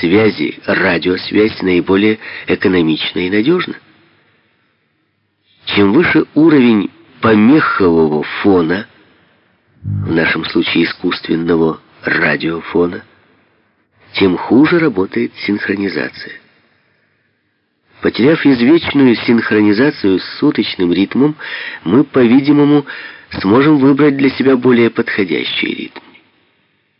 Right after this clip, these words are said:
Представьте себе ещё одну, пока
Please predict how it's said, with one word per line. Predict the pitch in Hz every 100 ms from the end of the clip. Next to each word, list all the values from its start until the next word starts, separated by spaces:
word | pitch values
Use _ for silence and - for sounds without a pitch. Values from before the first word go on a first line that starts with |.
| _ _ _ _ _ _ _ _ _ _ -
Представьте | 113 110 - 190 196 -
себе | - 92 117 143 - - _ _
ещё | 120 110 - 85 95
одну, | 110 113 113 _ _ _ _ _ _ _ _
пока | - 101 104